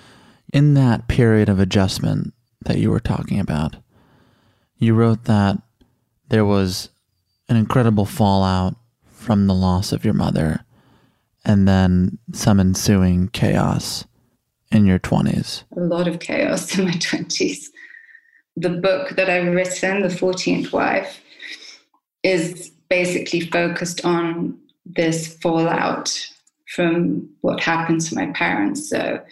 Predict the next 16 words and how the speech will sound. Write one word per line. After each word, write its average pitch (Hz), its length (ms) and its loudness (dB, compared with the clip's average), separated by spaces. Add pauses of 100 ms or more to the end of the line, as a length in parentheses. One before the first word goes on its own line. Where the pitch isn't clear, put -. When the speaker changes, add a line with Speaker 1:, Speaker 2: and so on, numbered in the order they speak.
(720)
Speaker 2:
the 180 180 0
loss 175 380 0
of 165 140 -6
my 175 160 0
mother 220 520 2
and 175 220 0
my 170 120 0
father 185 880 -2 (100)
just - 380 -6 (100)
completely 175 880 -4
created 170 540 -2
this 143 180 -4
hole - 920 -4 (100)
in 185 160 0
my 170 180 0
life. 175 640 -4